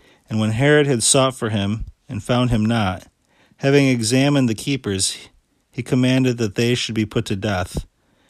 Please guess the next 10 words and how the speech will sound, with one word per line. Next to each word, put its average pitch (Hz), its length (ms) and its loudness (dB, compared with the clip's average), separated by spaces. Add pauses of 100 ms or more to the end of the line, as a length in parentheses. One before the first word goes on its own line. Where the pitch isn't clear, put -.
(140)
And 107 160 -2
going 135 300 4
down 123 300 2
from 110 180 -2
Judea 110 440 0
to 107 140 -6
Caesarea, 104 840 -4 (200)
he - 160 -8
abode 107 360 0
there. 87 280 -4